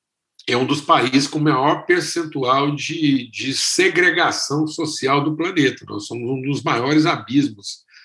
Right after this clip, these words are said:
sociais. Então, às vezes, quando eu quero falar sobre a gravidade do nosso problema, É, a gente fala, por exemplo, que o Brasil tem,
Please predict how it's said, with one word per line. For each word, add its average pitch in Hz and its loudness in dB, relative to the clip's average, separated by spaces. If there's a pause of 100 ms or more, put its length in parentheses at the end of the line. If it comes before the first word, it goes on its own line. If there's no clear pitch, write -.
(240)
sociais. - -2
Então, 120 -4
às 104 0
vezes, 113 6
quando 117 -2
eu 113 2
quero 107 -2 (400)
falar 120 2
sobre 117 0
a 107 0
gravidade 117 0
do 104 -6
nosso 107 -8
problema, 120 -2 (840)
É, 117 2 (1600)
a 151 2
gente 147 4
fala, 139 2
por 139 -2
exemplo, 147 2
que 139 -6
o 131 -2
Brasil 147 2
tem, 151 2